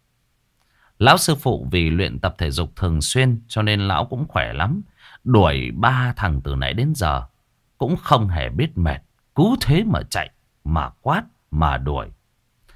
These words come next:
Nhà Thọt ở bên kia đường, hôm nay vợ đi chợ sớm, dặn ở nhà cho gà cho lợn ăn. Thế đếch nào đến khi vợ về,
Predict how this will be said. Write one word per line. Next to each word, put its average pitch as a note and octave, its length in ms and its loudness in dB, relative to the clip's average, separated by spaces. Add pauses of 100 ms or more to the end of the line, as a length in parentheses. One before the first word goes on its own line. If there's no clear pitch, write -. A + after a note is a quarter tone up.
(300)
Nhà G#2+ 120 2
Thọt A#2 340 4
ở D#2+ 120 -4
bên C3+ 200 2
kia D#3 160 0
đường, F#2 420 4 (220)
hôm C3+ 160 2
nay C#3 160 4
vợ A#2 300 2
đi B2+ 160 -2
chợ - 180 -4
sớm, D#3 420 0 (420)
dặn G#2 220 2
ở F2+ 100 2
nhà E2 300 2
cho C3 180 0
gà E2+ 220 0
cho G#2+ 180 -4
lợn G#2+ 240 0
ăn. A#2 300 -4 (540)
Thế D#3+ 120 0
đếch A3+ 220 0
nào D2 260 0
đến A#2+ 220 0
khi A2 200 0
vợ G2 300 -2
về, C2 340 -4